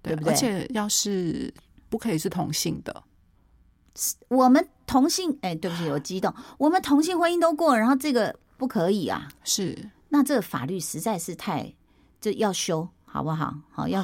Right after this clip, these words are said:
Speaker 2: 修一下。
Speaker 1: 好，努力，努力。
Speaker 2: 对，对，希望有女性立法委员听到，男性立委你也要帮忙啊，对不对哈？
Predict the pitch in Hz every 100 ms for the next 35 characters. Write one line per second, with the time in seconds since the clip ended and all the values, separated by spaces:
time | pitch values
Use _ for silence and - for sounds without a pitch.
0 | 180 190 175 196 180 220 208 175 175 165
1 | 170 175 - 175 160 151 - 214 202 175
2 | 165 143 156 160 175 208 185 - 147 120
3 | 131 147 151 143 147 139 185 233 302 220
4 | 160 175 202 175 175 190 180 139 143 143
5 | 147 147 147 139 131 135